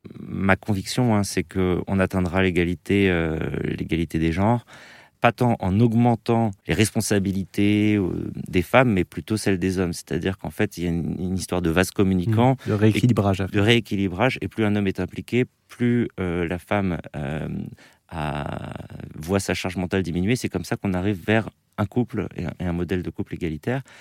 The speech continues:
Speaker 1: Globalement, effectivement, dans un couple, jusqu'à une naissance, on est à peu près égaux et que la naissance et la grossesse avant ça va, va créer un dérèglement. Parce que pendant que le corps de la femme de, se transforme, celui du, il se passe rien pour le père. Donc, par nécessité,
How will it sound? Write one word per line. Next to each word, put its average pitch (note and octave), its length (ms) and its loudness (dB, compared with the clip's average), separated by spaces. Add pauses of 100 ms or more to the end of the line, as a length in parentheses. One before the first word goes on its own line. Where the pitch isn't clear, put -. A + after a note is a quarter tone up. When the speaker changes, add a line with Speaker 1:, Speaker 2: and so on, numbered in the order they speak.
(320)
Speaker 1:
Globalement, G2+ 560 2
effectivement, A2 640 -2 (100)
dans F#2 220 -4
un F2 60 -2
couple, B2+ 500 -2
jusqu'à A2 340 -2
une G#2 120 0
naissance, A2 560 -2 (580)
on G#2 160 2
est G2+ 40 4
à G2 60 2
peu F#2+ 140 0
près F2+ 240 -2
égaux A#2 280 0 (440)
et G#2 100 0
que G2 400 0
la F#2+ 160 -2
naissance A2+ 560 -2
et G2+ 80 -4
la F#2+ 80 2
grossesse F#2 420 -6
avant F2+ 140 -4
ça B2 180 -4
va, G#2+ 220 -2
va G#2 160 0
créer - 220 -4
un G#2+ 80 2
dérèglement. F#2 520 -2
Parce - 160 -8
que - 80 -8
pendant G#2 240 -2
que G2 80 -6
le F#2+ 60 0
corps F#2+ 160 -2
de F#2 80 0
la F2+ 100 -2
femme F2 160 -6
de, E2 140 -2
se - 180 -8
transforme, A#2+ 540 -4 (400)
celui E2+ 280 -8
du, D2+ 180 -10
il - 80 -10
se - 60 -14
passe - 220 -8
rien G2+ 280 0
pour F2 180 -4
le E2 100 -2
père. A#2 240 -2
Donc, A#2 340 0 (480)
par A2+ 140 2
nécessité, A2 760 -2